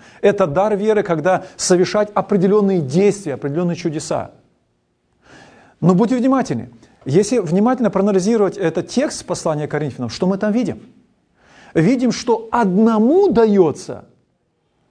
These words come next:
слово веры, другому дар языка, третьему дар пророчества. Что это значит? Значит, не всем вера. Вы понимаете, друзья, смысл? А без веры Богу угодить невозможно.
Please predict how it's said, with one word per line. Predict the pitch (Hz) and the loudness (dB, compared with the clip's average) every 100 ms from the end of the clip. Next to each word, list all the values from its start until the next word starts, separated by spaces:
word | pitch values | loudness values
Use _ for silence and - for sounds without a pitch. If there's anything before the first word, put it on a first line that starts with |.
| _ _ | _ _
слово | - - 190 277 240 | -12 0 2 4 2
веры, | 135 127 120 123 196 - - _ _ _ _ - _ | -2 -4 -6 -6 -8 -10 -20 _ _ _ _ -20 _
другому | 170 170 269 220 233 359 349 185 120 - | 2 4 4 4 2 2 2 2 -2 -8
дар | 139 196 254 | -2 -2 0
языка, | 180 131 110 117 - 98 180 - _ _ - - _ | 0 -2 -4 -8 -8 -10 -12 -14 _ _ -20 -20 _
третьему | 262 262 339 349 214 156 | 4 4 2 2 -2 0
дар | 143 233 | -2 -2
пророчества. | 233 202 - 165 170 | 0 -2 -2 -6 -2
Что | 220 | -2
это | 220 | -2
значит? | 220 254 269 269 _ _ _ _ _ | -2 -2 -4 -12 _ _ _ _ _
Значит, | 180 208 185 | -2 -2 -2
не | 190 | -2
всем | - 220 | 0 -2
вера. | 214 254 262 - - - _ | 0 -2 -2 -10 -20 -20 _
Вы | 170 | -2
понимаете, | 175 185 277 285 | 0 0 0 -2
друзья, | 254 247 | -4 -4
смысл? | 190 135 - - _ _ _ _ _ _ _ _ _ - | -4 -6 -10 -20 _ _ _ _ _ _ _ _ _ -2
А | - 226 | 2 4
без | 240 208 | 2 4
веры | 247 349 | 4 4
Богу | 262 294 302 | 4 4 4
угодить | 269 269 269 | 2 0 -2
невозможно. | 262 240 247 135 | -2 0 0 0